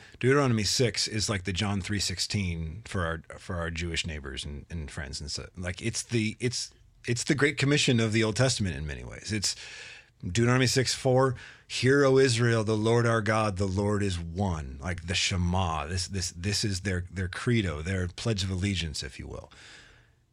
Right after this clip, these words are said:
"You shall love the Lord your God with all your heart, your soul, your mind, and strength. And this command is to be upon your heart. And as it's upon your heart, now you're to teach it to your children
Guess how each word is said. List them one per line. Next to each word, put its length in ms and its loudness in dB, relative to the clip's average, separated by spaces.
"You 120 4
shall 240 2
love 360 2
the 100 0
Lord 240 0
your 60 -6
God 140 -8
with 100 -16
all 100 -4
your 140 -8
heart, 340 -4
your 100 -8
soul, 300 0
your 160 -4
mind, 320 -2
and 140 -8
strength. 440 -6
And 220 -2
this 340 2
command 500 2
is 140 -4
to 100 -6
be 180 -4
upon 520 -2
your 220 0
heart. 440 -6
And 160 -2
as 180 0
it's 140 -4
upon 460 -4
your 140 -2
heart, 280 -4
now 360 0
you're 180 0
to 120 -2
teach 400 -4
it 140 -6
to 120 -2
your 160 2
children 680 -2